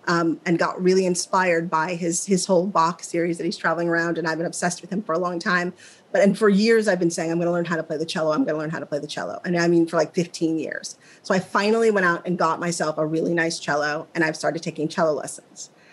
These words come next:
So that's my new way of relaxing. And it is wildly,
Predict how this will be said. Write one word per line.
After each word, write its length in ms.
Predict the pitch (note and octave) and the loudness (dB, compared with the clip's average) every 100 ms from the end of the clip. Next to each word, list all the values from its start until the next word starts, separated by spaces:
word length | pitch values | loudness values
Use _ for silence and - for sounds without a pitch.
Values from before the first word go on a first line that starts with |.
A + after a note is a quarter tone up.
| _ - | _ 2
So 140 | F3 | 2
that's 360 | E3 F3 G3 A3 | 4 2 0 0
my 160 | F#3 | 2
new 600 | F#3 F3 E3 E3 E3 E3 - _ _ _ _ _ _ _ | 4 6 6 4 0 -4 -12 _ _ _ _ _ _ _
way 180 | E3+ E3+ | 0 2
of 140 | E3 | 2
relaxing. 420 | E3 D3+ D#3 - D3 | 2 0 0 -4 -4
And 80 | |
it 100 | E3 - | -4 0
is 180 | A#3+ G#3+ | 0 2
wildly, 880 | F3 E3+ D#3+ G3 A3 F3+ F3+ E3 | -2 -4 2 2 2 2 2 2